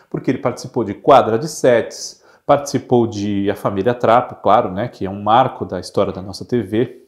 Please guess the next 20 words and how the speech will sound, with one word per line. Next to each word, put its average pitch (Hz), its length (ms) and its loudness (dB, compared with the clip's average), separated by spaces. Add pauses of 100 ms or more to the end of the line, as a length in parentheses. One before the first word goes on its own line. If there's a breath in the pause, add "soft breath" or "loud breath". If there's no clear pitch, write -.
(160)
na 120 240 0
T 107 140 -10
V 92 160 -10
Record. 123 480 0 (520 soft breath)
E 202 60 -6
depois, 190 380 0
quando 170 160 -6
foi 160 160 -2
trabalhar 120 380 0
na 104 100 -6
T 104 100 -10
V 92 140 -8
Globo, 117 580 -2 (180)
é, 110 500 -4 (380)
emendou 165 720 6
uma 113 160 -6
série 196 360 2
de 160 100 -2
programas, 110 640 -4
né? 165 220 -2